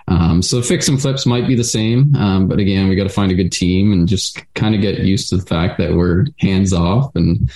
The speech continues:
leave it in somebody else's hands. That's, uh,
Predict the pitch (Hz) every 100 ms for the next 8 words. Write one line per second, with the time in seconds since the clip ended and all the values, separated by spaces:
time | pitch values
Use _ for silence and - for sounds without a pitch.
0 | - - 101 101 95 95 95 104 95 95
1 | 90 95 - 95 92 92 98 92 - -
2 | 98 98